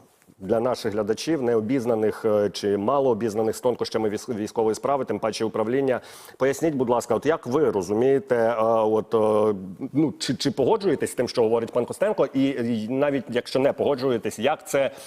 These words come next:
розуміти, так? От, е, про те, що треба, потрібно переходити на нові механізми, е, на, ну, по, по, по-іншому розподіляти систему керування військами. Е, що це означає? От якщо зараз так би подивитись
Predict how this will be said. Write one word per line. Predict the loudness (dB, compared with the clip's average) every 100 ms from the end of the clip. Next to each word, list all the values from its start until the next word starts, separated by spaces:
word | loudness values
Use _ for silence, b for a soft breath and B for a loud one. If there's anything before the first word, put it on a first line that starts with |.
| B -2
розуміти, | 0 2 2 2 -2
так? | 0 0 0
От, | 0 0 0 2
е, | 4 4 2
про | -2
те, | 0 0
що | 0
треба, | -2 0 0
потрібно | -2 -2 -4 -4 -4
переходити | -4 -2 -2 -2 -4 -4 B B -4
на | 0 0 0
нові | 2 2 2 0
механізми, | 0 0 0 0 0 2 2 2
е, | -2 B B -2 2 2 2 2 2 2
на, | 2 2 2 2 2
ну, | 0 -4 0
по, | 0
по, | 0 -2
по-іншому | 2 2 2 0 0 0
розподіляти | -2 -4 -4 0 0 0 -4
систему | -6 -4 -2 -2
керування | -2 0 0 2 0
військами. | -2 -4 -2 0 2 0 0 2
Е, | 2 0
що | -4 -4 -4
це | -2 -4
означає? | -2 -2 -2
От | -2
якщо | -4 -2 0
зараз | 0 0
так | -2 -2
би | -4 -4 -6
подивитись | -4 0 -2 -2 -6